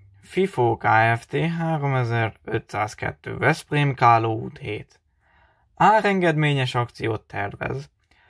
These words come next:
Központilag a babatúsfürdő árát fel kell ugye emelni. Árváltozások esedékessége kétezer-húsz tizenegyedik hó elseje.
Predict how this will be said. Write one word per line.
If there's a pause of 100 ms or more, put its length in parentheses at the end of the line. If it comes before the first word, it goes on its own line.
(280)
Központilag
a
babatúsfürdő
árát
fel
kell
ugye
emelni. (1120)
Árváltozások
esedékessége
kétezer-húsz
tizenegyedik
hó (420)
elseje.